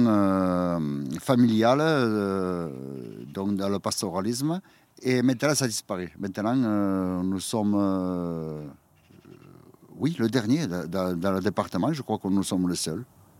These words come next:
À pratiquer toujours, euh, l'élevage, euh, comme on faisait avant, quoi. L'élevage traditionnel, c'est-à-dire qu'on garde les brebis déjà. Donc tous les jours, on les sort, dans les vergers, dans le,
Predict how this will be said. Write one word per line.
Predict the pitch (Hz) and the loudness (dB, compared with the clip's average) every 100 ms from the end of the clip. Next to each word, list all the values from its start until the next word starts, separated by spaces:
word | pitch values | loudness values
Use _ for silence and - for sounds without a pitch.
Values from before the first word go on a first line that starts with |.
| - - _ - | -20 -20 _ -12
À | 71 | -10
pratiquer | - - - 92 101 | -8 -8 -6 -4 -4
toujours, | - 85 95 104 90 | -2 -2 0 2 2
euh, | 87 85 | 2 2
l'élevage, | 85 87 82 90 85 | 0 0 2 0 0
euh, | 90 87 82 76 73 - | 0 0 -2 -4 -6 -4
comme | 85 | -4
on | 80 | -4
faisait | - 82 | -4 -4
avant, | 78 87 90 | -2 -2 -4
quoi. | - - - - - - - - - _ _ _ _ _ - - | -6 -12 -18 -20 -20 -20 -20 -20 -20 _ _ _ _ _ -16 2
L'élevage | 131 143 156 131 | 4 6 4 4
traditionnel, | 147 147 131 139 131 | 2 4 6 6 6
c'est-à-dire | 127 123 131 131 123 | 4 4 4 4 4
qu'on | 120 120 | 4 4
garde | 143 143 | 4 6
les | 135 120 | 6 6
brebis | 104 107 | 4 2
déjà. | 165 107 135 165 - _ - _ _ _ _ _ _ _ | 2 2 2 -2 -10 _ -20 _ _ _ _ _ _ _
Donc | 101 107 104 | -4 -2 0
tous | 135 | 6
les | 123 | 6
jours, | 107 110 | 6 4
on | 90 | 2
les | 90 | 2
sort, | - 135 180 - - | 4 4 4 -2 -12
dans | 82 98 | -2 0
les | 95 | 2
vergers, | 90 87 78 110 131 131 117 | 0 -2 0 4 6 4 4
dans | 90 | 2
le, | 90 87 82 | 2 0 -2